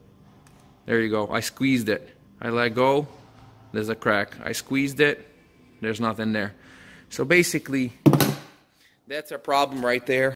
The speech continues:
All right, so as you can see, this is my old one. That's my new one.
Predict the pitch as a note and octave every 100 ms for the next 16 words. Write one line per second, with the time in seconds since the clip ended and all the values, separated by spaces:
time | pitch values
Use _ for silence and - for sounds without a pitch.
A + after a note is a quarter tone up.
0 | _ - B2 A#2 A2 - A#2+ A2+ - A#2
1 | A2+ B2 B2 - C#3 C3+ - - A#2 A#2
2 | A2+ A2+ A2+ C3 C3+ C#3+ C#3+ C#3 - -
3 | - - - - - _ _ - A#2 A#2
4 | A#2 A2 A#2 C3+ C#3+ C#3 C#3